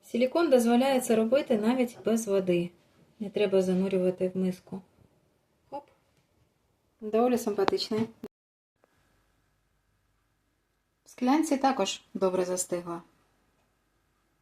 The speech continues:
Мені панакота смакує вже так, просто, без нічого, тому що вона доволі солодка вже. Але діти люблять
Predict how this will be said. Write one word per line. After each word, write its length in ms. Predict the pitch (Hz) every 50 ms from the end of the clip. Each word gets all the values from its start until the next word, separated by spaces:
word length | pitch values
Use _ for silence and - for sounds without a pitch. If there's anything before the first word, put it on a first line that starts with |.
| _ _ _ _ _ _ _ _ _ _ _ _ _ _ _ _ _ _ _ _ _ _ _ _ _ _ _ _ _ _ _ _ _ _ _ -
Мені 240 | 233 254 277 349 359
панакота 540 | - 277 247 240 233 233 277 269 269 233
смакує 500 | 226 - - 220 214 214 - 208 202 190
вже 180 | 185 180 180 180
так, 380 | - - 175 160 175 226 - - _ _ _ _
просто, 400 | - 240 240 208 202 - - 180
без 460 | 175 180 196 202 202 - - - - - - -
нічого, 500 | 196 190 208 208 208 - 269 269 262 226
тому 280 | - - 208 214 226 226
що 160 | - 233 214
вона 160 | 208 214 214
доволі 320 | 208 208 202 208 202 202 196
солодка 460 | - - 190 175 170 165 - - 170
вже. 200 | 165 170 - - - - - - - - - - - -
Але 220 | - 226 262 302 285
діти 320 | 294 330 320 320 277 240
люблять 500 | 220 240 247 233 226 226 214 - - -